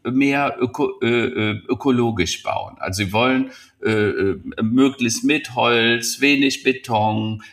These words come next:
äh, energieeffizient. Der,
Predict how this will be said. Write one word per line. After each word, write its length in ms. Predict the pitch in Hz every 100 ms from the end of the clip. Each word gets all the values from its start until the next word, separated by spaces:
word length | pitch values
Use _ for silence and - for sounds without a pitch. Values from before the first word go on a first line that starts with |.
| _
äh, 200 | 113 120 -
energieeffizient. 1600 | 147 147 139 123 135 135 117 110 120 - 127 117 120 120 - -
Der, 260 | 139 143